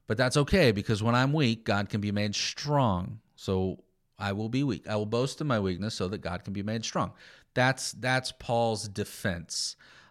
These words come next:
um, in this whole thing. So that's the context going into Second Corinthians twelve. That's given you guys a little bit of a behind-the-scenes look on why he is writing what he is writing. Uh, here's a, here's a pro tip for you. This one's for free.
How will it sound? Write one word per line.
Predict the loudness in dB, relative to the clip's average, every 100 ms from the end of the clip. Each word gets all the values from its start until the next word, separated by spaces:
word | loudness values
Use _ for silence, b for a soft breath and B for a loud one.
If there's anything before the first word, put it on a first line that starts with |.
| -6
um, | -4 -2
in | -2 -2
this | 0 -2 -4
whole | -4 -2 -2
thing. | 0 0 0 -2 b b b
So | -2 -2
that's | 2 2 2 0
the | -2
context | -2 -2 -2 -2 -2 -4 -4 -8
going | 0 2 4 2
into | 0 0 -2 -2 -2
Second | 0 -2 -4 -6
Corinthians | -2 -2 -2 -4 -4 -6
twelve. | 0 2 4 2 -2 B B B
That's | 0 0 -2
given | -2 0 2
you | 2
guys | 2 4 4 2
a |
little | 2 4 4
bit | 4 4
of | 2
a | 0
behind-the-scenes | 0 0 0 -2 -2 -2 -4 -2
look | 0 0 0
on | -4 -6 -2
why | 0 2 2
he | 0 0 0 2
is | 2
writing | 2 2 2 2 2
what | 2 2
he | 2
is | 2 4
writing. | 2 2 -2 -4 B B B B B
Uh, | 2 4
here's | 4 4 4
a, | 4 4 2
here's | 2 2
a |
pro | 0 0 2 2
tip | 2 0 0
for | -4 0 4
you. | 4 2
This | 0 -2
one's | -4
for | -4 -4
free. | -4 -2 -4